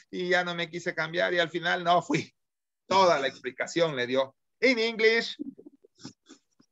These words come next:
Fuiste a la fiesta. Do you go to the party? Bueno, que lo estoy haciendo mal, pero do you, fuiste a la fiesta. No, I don't. Más corto, short answers.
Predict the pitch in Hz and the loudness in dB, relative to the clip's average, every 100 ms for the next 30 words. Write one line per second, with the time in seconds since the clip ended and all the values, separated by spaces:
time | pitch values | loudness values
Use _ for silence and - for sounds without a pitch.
0 | _ _ - 208 208 214 208 190 208 - | _ _ -4 -4 0 2 4 2 2 0
1 | 214 180 226 214 220 233 233 214 202 202 | -2 -6 -8 0 2 2 0 -2 2 4
2 | 208 214 214 214 - 156 139 147 147 170 | 4 2 0 -2 -8 -8 -6 -8 0 0
3 | 170 175 180 160 165 156 151 190 208 202 | 2 -4 -2 -2 0 -2 -2 -4 -6 -4
4 | 202 196 _ 160 - 196 196 196 202 202 | -6 -8 _ -14 -6 0 0 2 0 -2
5 | 190 202 226 233 220 185 180 185 - 170 | -4 -2 2 4 2 2 -2 -4 -6 -6
6 | - _ _ _ _ _ _ 160 151 - | -6 _ _ _ _ _ _ -4 -4 -4
7 | - 175 - - - 190 147 - 151 123 | 2 2 0 -8 0 2 2 0 -2 -2
8 | - _ | -16 _